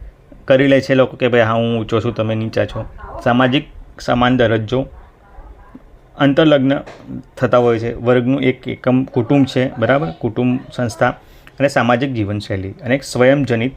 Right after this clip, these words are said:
છે આ બધી સંસ્થા. ઓકે, તો આપણે અહીંયા આપણો છઠ્ઠો પાઠ આપણે પૂર્ણ કરીએ છીએ. I hope તમને ખબર પડી હશે, બરાબર? આની પી ડી એફ શો તમે એમાં સુધારા વધારા કરીને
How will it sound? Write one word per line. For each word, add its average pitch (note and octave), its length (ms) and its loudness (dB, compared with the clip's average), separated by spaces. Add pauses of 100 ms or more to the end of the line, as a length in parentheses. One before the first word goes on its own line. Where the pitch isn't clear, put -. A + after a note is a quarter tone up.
છે - 140 -2
આ A2 80 4
બધી G#2 180 -2
સંસ્થા. - 420 -10 (380)
ઓકે, D#3 280 -2 (260)
તો B2+ 80 4
આપણે C3 200 2
અહીંયા C3 200 4
આપણો A#2+ 260 2
છઠ્ઠો - 320 -6
પાઠ A2+ 220 0
આપણે A2+ 320 -2 (440)
પૂર્ણ B2 220 2
કરીએ C3 320 4
છીએ. C#3+ 300 -8 (460)
I - 20 4
hope B2+ 220 2 (120)
તમને A2+ 520 -2 (240)
ખબર A#2 220 0
પડી B2 280 2
હશે, C#3+ 300 -6 (340)
બરાબર? C3+ 260 0 (440)
આની B2 320 2
પી B2+ 160 0
ડી B2 140 2
એફ B2+ 120 2
શો - 340 -4
તમે B2+ 280 -4
એમાં C3 140 -2
સુધારા A#2 360 2
વધારા A2 300 0
કરીને A#2 480 -2